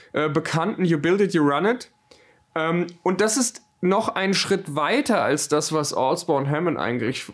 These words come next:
vorgeschlagen haben. Die sagen, „Hey, wir müssen sinnvoll kollaborieren, um erfolgreich zu sein, um das Business voranzubringen.“ Und das, was... Ähm, Werner Vogels mit dem, mit diesem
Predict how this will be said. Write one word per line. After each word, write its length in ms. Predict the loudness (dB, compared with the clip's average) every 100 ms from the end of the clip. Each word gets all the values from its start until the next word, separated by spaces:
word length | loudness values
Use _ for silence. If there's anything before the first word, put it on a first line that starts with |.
| -10
vorgeschlagen 680 | -2 0 0 0 0 0 0
haben. 140 | 0 0
Die 100 | 2
sagen, 300 | 2 2 2
„Hey, 420 | 2 0 -2 -6 0
wir 180 | 2
müssen 300 | 4 2 2
sinnvoll 420 | 2 2 2 -2 2
kollaborieren, 600 | 2 2 2 2 2 2
um 100 | 0
erfolgreich 600 | 0 0 -2 0 -2 -2
zu 140 | -4
sein, 320 | 0 0 0 2
um 100 | 0
das 160 | 0
Business 320 | 0 0 -2
voranzubringen.“ 920 | 0 -2 -2 -2 -2 0 0 -2 -8 -14 -20 -20 -20 -20 -20 -20 -10
Und 180 | -2 2
das, 200 | 2 2
was... 420 | 2 2 -2 -6 -2
Ähm, 480 | 0 2 2 2 -2 _ _ _ _ _ _ _ _ _ _ _
Werner 280 | 0 2 0
Vogels 460 | 2 2 2 2 2
mit 120 | 2
dem, 280 | 2 2 -2 _
mit 200 | -2 2
diesem 520 | 2 4 4 2 0